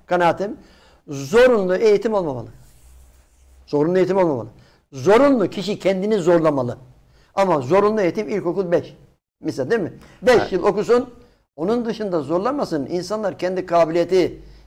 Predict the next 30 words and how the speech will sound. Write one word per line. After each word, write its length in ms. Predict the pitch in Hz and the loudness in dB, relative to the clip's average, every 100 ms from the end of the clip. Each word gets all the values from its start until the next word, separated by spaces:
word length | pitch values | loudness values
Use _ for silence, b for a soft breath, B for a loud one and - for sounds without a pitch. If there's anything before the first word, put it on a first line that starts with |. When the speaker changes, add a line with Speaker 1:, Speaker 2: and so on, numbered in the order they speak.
| - | -10
Speaker 1:
nereye 440 | 143 208 214 180 | 0 0 2 0
uygunsa 500 | 160 165 180 202 160 | 2 0 0 -2 -2
oraya 180 | 156 185 | 0 0
gitsin. 280 | 160 - - _ _ _ _ _ - | 0 -8 -20 _ _ _ _ _ -6
Ben 180 | 160 165 | -4 -4
dinliyorum 320 | 208 240 269 | -4 -4 -6
mesela, 200 | 226 180 | -6 -4
haberleri 300 | 196 208 214 | -2 -2 -4
dinliyorum. 360 | 202 196 196 - - _ _ _ _ | -4 -6 -6 -8 -16 _ _ _ _
Sanayi 440 | - 180 160 170 185 | -4 0 2 0 -2
çırak 300 | 185 196 196 | -2 -2 -2
bulamıyor. 340 | 208 202 147 | -6 -4 -6
İş 200 | 185 - | -8 -6
yerleri 260 | 160 160 185 | -6 -4 -6
çırak 260 | 180 185 | -4 -4
bulamıyor. 360 | 196 214 190 123 - _ _ _ | -2 -4 -2 -8 -10 _ _ _
Çalıştıracak 520 | - 160 165 185 190 185 | -6 -4 -2 -2 0 2
eleman 240 | 180 208 | 2 0
Speaker 2:
Evet, 80 | 202 | 0
Speaker 1:
bulamıyor. 340 | 226 247 208 139 | 2 2 2 0
Speaker 2:
maalesef. 540 | 120 107 104 - - | -4 -8 -10 -14 0
Speaker 1:
Berber 400 | 190 208 202 240 | 4 6 6 2
Speaker 2:
Evet. 100 | 185 | 2
Speaker 1:
çırak 320 | 180 214 220 | 2 2 2
bulamıyor. 420 | 180 214 226 190 131 | 0 0 2 0 -2
Sanayici 460 | 165 190 202 208 | -2 0 0 -2
bulamıyor. 360 | 208 220 180 131 - b b | -2 -2 -2 -4 -8 b b
Nasıl 440 | 185 185 247 269 220 | -18 -6 -2 -2 0
bulsun 320 | 190 180 185 | 0 0 -2
bu? 200 | 233 233 | -2 -6